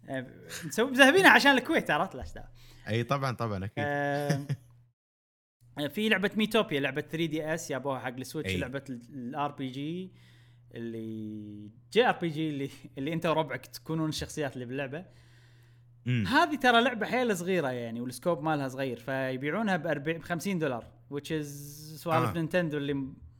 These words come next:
Speaker 1: ما أتفق معاها أنا صراحة. ما عندي مشكلة إن ردوا
Speaker 2: أي.
Speaker 1: اللعبة هذه، بس،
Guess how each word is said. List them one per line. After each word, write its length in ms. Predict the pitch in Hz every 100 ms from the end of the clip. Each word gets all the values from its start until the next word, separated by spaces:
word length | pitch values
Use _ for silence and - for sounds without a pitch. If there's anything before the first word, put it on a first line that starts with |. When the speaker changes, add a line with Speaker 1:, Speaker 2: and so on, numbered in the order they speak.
| - _
Speaker 1:
ما 500 | 160 156 151 156 151
أتفق 320 | 123 127 131
معاها 360 | 117 117 117 117
أنا 100 | 113
صراحة. 360 | 101 117 104 117 - - - -
ما 80 | 226
عندي 160 | 233
مشكلة 260 | 208 - 180
إن 100 | 156
ردوا 120 | 147
Speaker 2:
أي. 120 | -
Speaker 1:
اللعبة 480 | 147 147 127 131 190
هذه، 180 | 147 151
بس، 300 | 151 143